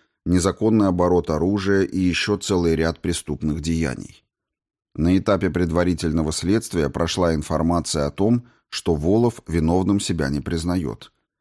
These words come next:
Более того, по его заявлению, данное уголовное дело возникло исключительно по вине журналистов, в первую очередь Андрея Константинова и других,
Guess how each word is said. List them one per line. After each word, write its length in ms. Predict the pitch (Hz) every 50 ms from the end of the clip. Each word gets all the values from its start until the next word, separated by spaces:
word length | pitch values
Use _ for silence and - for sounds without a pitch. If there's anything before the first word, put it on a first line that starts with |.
| _ _ _ _ _ -
Более 420 | 85 85 104 113 110 104 98 92
того, 380 | 87 - 90 82 82 85 80 73
по 160 | - - 90
его 260 | 92 90 85 87 87
заявлению, 800 | 80 80 87 87 82 82 85 90 104 117 110 104 87 76 69 -
данное 460 | - 73 78 92 92 90 87 85 85 85
уголовное 600 | 82 80 87 87 87 85 78 76 80 80 82 80
дело 340 | 76 80 98 113 110 104 87
возникло 580 | 78 82 82 80 82 95 104 - - 95 92
исключительно 760 | 90 - - 87 85 78 - - 117 113 - 113 98 98 98 82
по 80 | -
вине 320 | 92 82 85 85 87 92 92
журналистов, 840 | 90 95 92 101 107 107 98 87 73 65 - - 62 58 - - _ _ _ _ _ _ _ _ _ _
в 60 | -
первую 360 | 98 95 85 80 85 85 80
очередь 440 | 85 98 101 - 110 98 101 98 - -
Андрея 440 | 95 92 90 78 87 87 87 85
Константинова 840 | - - 90 85 - - 90 85 80 - - 104 107 107 87 80 78
и 160 | - - 90
других, 560 | 85 95 95 101 85 71 73 67 - - -